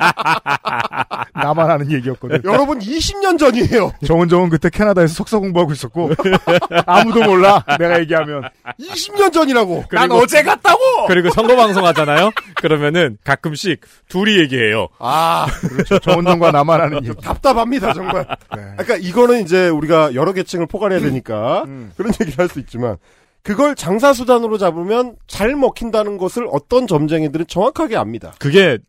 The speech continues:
Speaker 3: 누구한텐 니치죠.
Speaker 2: 그렇죠.
Speaker 1: 음.
Speaker 2: 그러니까 윤석열이 그렇게 노무현을 팔았던 거고,
Speaker 3: 음.
Speaker 1: 네.
Speaker 2: 이준석이 그렇게 노무현을 파는 거고,
Speaker 3: 음.
Speaker 1: 네.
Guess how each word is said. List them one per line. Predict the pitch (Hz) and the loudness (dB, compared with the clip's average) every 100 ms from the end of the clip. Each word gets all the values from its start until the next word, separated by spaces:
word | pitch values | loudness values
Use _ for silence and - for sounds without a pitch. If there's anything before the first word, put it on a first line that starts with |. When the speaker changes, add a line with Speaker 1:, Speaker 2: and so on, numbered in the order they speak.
| _ | _
Speaker 3:
누구한텐 | 131 143 185 185 185 165 117 98 - _ _ _ _ | -10 0 0 2 0 -2 -6 -10 -18 _ _ _ _
니치죠. | 120 165 165 185 139 143 90 - - | -6 -4 -2 -2 2 2 2 -4 -6
Speaker 2:
그렇죠. | 175 185 170 120 - _ | -6 -2 0 -2 -4 _
Speaker 1:
음. | 139 156 151 - | -20 -20 -20 -4
Speaker 2:
그러니까 | 277 359 349 330 311 | 0 2 2 4 4
윤석열이 | 220 240 320 294 311 285 285 | 2 -2 -2 2 2 2 -6
그렇게 | - 320 359 311 | -2 -2 0 -2
노무현을 | 208 220 247 226 | -2 0 2 2
팔았던 | - 226 208 170 | 0 -2 -4 -6
거고, | 117 95 | -8 -6
Speaker 3:
음. | 139 156 139 104 95 | -4 -2 -2 -4 -10
Speaker 1:
네. | 135 135 | -16 -12
Speaker 2:
이준석이 | 185 254 320 330 311 302 | -6 -2 2 4 4 4
그렇게 | - 339 - 339 | 2 0 2 0
노무현을 | 208 247 254 226 | 0 2 4 2
파는 | 226 214 | -2 -4
거고, | 156 127 | -4 -2
Speaker 3:
음. | 139 139 104 87 | 0 2 0 -6
Speaker 1:
네. | 139 135 | -10 -12